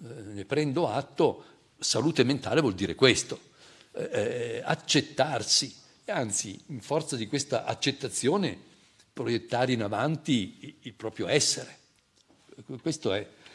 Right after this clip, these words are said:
Ecco, sul fatto della vita come accettazione di un, di un dato inerte, di quella che Sartre chiama appunto l'opacità, l'inerzia de-, de-, dell'essere,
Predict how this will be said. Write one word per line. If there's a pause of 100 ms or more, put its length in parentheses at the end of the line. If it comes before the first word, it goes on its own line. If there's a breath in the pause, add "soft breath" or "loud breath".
(160 loud breath)
Ecco, (460 loud breath)
sul
fatto
della
vita
come
accettazione
di
un,
di
un
dato (480 soft breath)
inerte,
di
quella
che
Sartre
chiama
appunto
l'opacità,
l'inerzia (260 soft breath)
de-,
de-,
dell'essere,